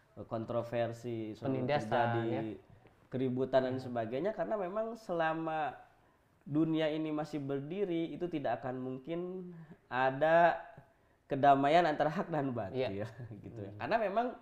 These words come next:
Speaker 1: kalau dalam, ada sebuah ulama yang mengatakan bahwa dunia ini memang diciptakan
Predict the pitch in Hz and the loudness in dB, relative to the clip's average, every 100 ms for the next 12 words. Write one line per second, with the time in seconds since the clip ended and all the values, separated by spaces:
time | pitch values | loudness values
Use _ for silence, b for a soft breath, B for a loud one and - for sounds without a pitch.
0 | B B B B - 131 143 143 139 135 | B B B B -4 0 2 4 4 4
1 | 135 135 131 - 127 139 135 131 127 131 | 4 4 0 -2 2 4 4 0 -2 0
2 | 135 135 131 131 175 190 160 131 127 196 | 0 -2 -2 0 0 -4 -2 -4 -4 -6
3 | 220 175 139 127 131 151 156 156 143 175 | -6 -4 -4 -2 0 2 2 0 -2 -4
4 | 233 190 170 165 156 151 - 139 - 202 | -4 -2 -2 -2 -4 -8 -4 -4 -2 -6